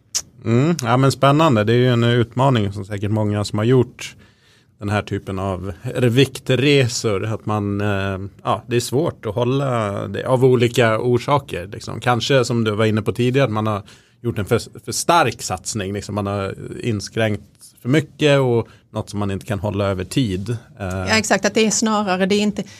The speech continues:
Speaker 2: det är inte vikten man inte klarar av att hålla, det är liksom vanorna man inte
Speaker 1: Ja.
Speaker 2: klarar av att hålla. Det är ju en aspekt i det. Ehm, och återigen, jag vill slå ett slag för det igen, att det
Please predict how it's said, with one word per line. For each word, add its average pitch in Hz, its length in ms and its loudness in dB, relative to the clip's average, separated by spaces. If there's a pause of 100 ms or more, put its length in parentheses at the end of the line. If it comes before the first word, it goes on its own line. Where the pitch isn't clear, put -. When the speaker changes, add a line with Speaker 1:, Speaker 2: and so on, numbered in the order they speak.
(160)
Speaker 2:
det 202 60 -8
är 202 40 -2
inte 202 200 -2
vikten 247 600 -2
man 226 120 2
inte 208 180 0
klarar 175 360 0
av 170 100 0
att 170 60 -2
hålla, 175 140 0
det 180 200 0
är 190 40 2
liksom 185 280 2
vanorna 190 680 2
man 226 160 4
inte 196 140 4
Speaker 1:
Ja. - 60 2
Speaker 2:
klarar 185 300 2
av 170 80 2
att 175 60 -2
hålla. 175 280 2
Det 185 80 2
är - 20 4
ju 220 100 2
en 190 280 0
aspekt 214 400 -2
i 190 100 0
det. - 160 -4 (880)
Ehm, 160 600 -6 (140)
och 247 220 2
återigen, 208 520 2
jag 185 60 0
vill 196 200 2
slå 185 220 2
ett 190 100 0
slag 180 320 -2
för - 120 -2
det 170 80 2
igen, 175 280 2
att 180 120 -2
det 190 80 2